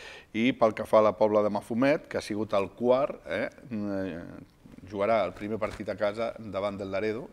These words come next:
i després tindrà que viatjar fins a Laredo. Aquests són els emparellaments de la segona B i, si et sembla, també una pinzellada perquè els equips també, eh, en quant a equips, eh, catalans, eh, que po-, po-,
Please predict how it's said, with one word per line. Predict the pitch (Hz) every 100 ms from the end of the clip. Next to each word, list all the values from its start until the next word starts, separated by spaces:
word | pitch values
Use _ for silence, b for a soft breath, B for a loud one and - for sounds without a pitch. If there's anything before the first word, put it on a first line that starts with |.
| -
i | 87 82
després | - - 92
tindrà | - 92 92
que | 90
viatjar | 87 85 95 90
fins | 87 85
a |
Laredo. | 85 85 80 - B B B
Aquests | 101 117
són | 131 120
els | 110
emparellaments | 107 104 104 101 110 110
de | 107
la | 98 95
segona | - 110 113
B | 110
i, |
si | -
et | 92
sembla, | - 110 101
també | 101 107 117 B B B -
una | 104 107
pinzellada | 107 104 101 104 107 117
perquè | 104 95 101 95
els | 101
equips | 87 110 -
també, | 101 104 107 98 B B B B -
eh, | -
en | 98 98
quant | 101 98
a | 95 92
equips, | 101 101 -
eh, | 98 95
catalans, | 98 95 104 98 -
eh, | 98 95 92 87 87 -
que | 101 85 - _ -
po-, | 101 104 -
po-, | 104 101